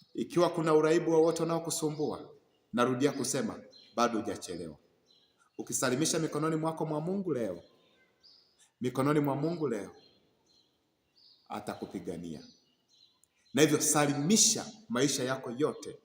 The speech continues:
mikononi mwa Mungu. Ninajua wapo wengi wameathirika,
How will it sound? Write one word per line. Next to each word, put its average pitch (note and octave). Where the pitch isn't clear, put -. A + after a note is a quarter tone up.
mikononi G#2+
mwa F#2
Mungu. E2+
Ninajua B3+
wapo C4
wengi E4+
wameathirika, A3+